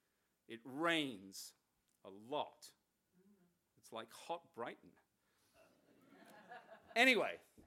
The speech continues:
uh, let's turn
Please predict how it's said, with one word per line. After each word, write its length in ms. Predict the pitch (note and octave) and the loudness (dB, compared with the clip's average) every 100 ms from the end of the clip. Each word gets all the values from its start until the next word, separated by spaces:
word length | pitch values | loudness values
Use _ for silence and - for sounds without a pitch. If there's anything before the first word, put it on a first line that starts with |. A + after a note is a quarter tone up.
| - - | -20 0
uh, 460 | E3 E3 D3+ C#3+ C3+ D3+ | 6 8 8 4 -2 -6
let's 520 | E3 A#3+ A#3+ - - - _ _ _ _ _ | -2 -2 -2 -8 -8 -12 _ _ _ _ _
turn 480 | - A3 G#3+ G3 | -2 4 6 6